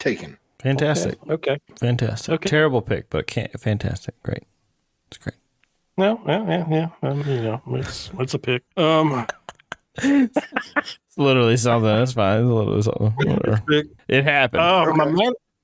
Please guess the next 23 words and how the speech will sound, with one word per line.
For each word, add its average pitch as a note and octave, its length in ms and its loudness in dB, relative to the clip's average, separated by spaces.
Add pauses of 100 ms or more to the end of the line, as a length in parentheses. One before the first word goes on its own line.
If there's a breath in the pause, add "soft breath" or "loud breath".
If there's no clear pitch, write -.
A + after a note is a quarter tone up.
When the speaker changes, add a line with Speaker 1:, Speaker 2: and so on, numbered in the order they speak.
(100)
Speaker 3:
my D#3 140 2
manager G#3+ 560 4
just, F#3 280 -2 (220)
he D#3+ 180 0
just E3 220 -2
called E3 340 0
me A2+ 100 2
for - 140 -8
some G2 240 -2
reason F2+ 500 -2
and, G2+ 180 -2
and A2 180 -2
said B2 180 -2
he B2 140 0
really C3 560 2 (100)
had C#3 220 -2
a C3 40 2
player C3 440 2
he A#2 140 -4
really A#2+ 260 2
loved. F#2+ 360 0
And, A2 380 2
um, G#2+ 460 0